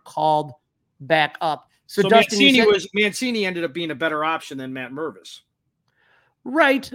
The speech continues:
Speaker 1: right. And, and, you know, the problem that you have here is, is that, you know, it wasn't until Cody Bellinger got injured in Houston that things start to change, right? He hurts his knee on May nineteenth, and he's on the I L till June fifteenth.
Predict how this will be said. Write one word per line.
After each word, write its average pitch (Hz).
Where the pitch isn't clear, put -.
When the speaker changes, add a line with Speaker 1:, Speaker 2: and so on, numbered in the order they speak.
Speaker 1:
right. 240
And, 214
and, 208
you 208
know, 208
the 202
problem 226
that 196
you 180
have 214
here 170
is, 180
is 185
that, 180
you 185
know, 170
it 202
wasn't 214
until 196
Cody 196
Bellinger 185
got 170
injured 185
in 151
Houston 190
that 156
things 170
start 160
to 139
change, 175
right? 160
He 196
hurts 190
his 156
knee 170
on 165
May 196
nineteenth, 170
and 156
he's 170
on 170
the 165
I 160
L 165
till 165
June 170
fifteenth. 160